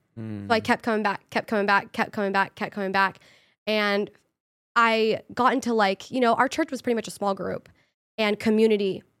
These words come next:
Speaker 1: and I started reading the word, and you were pretty, what, I mean, I, I'd, I'd love to talk about it. People think that you just preached on deliverance
Speaker 2: Yeah.
Speaker 1: all the time.
Speaker 2: Yeah.
Speaker 1: You preached, like, sermons. You
Speaker 2: Yeah.
Speaker 1: preached the word. You preached the Bible.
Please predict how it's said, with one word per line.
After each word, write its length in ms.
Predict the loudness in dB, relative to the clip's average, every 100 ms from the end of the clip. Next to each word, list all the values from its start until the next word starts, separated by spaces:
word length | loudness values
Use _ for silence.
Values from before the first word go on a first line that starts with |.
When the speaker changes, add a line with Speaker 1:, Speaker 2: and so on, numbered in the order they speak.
| _ -4
Speaker 1:
and 80 | -2
I 60 |
started 240 | 0 -2 0
reading 260 | 0 0
the 80 | 0
word, 320 | 2 2 2 0
and 320 | 0 0 -2 -6
you 340 | -2 0 2
were 240 | 2 2 0
pretty, 540 | 0 2 4 2 -2 _ _ _ _ _ -6
what, 260 | 2 2 4
I 140 | 2
mean, 100 | 4
I, 100 | 2 2
I'd, 220 | 0 -2 -2
I'd 160 | -2
love 140 | -2 -4
to 60 |
talk 180 | -2 -2
about 140 | -2
it. 80 | -2
People 180 | 0 -2
think 240 | 0 0
that 100 | 0 -2
you 100 | -4
just 160 | -4
preached 200 | -2 -2
on 120 | -2
deliverance 520 | 0 0 0 0 -2 -4
Speaker 2:
Yeah. 260 | -4 -4 0
Speaker 1:
all 140 | 2
the 80 | 2
time. 300 | -4 -6 -6 -10
Speaker 2:
Yeah. 240 | -10 -8 0
Speaker 1:
You 120 | 0
preached, 340 | 4 2 2
like, 180 | -2 -2 -4
sermons. 560 | 0 0 0 -4 -10
You 100 | -4
Speaker 2:
Yeah. 40 | 2
Speaker 1:
preached 220 | 2 2
the 100 | 0
word. 360 | 2 2 2 -2
You 80 | -6
preached 280 | -4 -4 0
the 60 |
Bible. 440 | 4 4 2 -2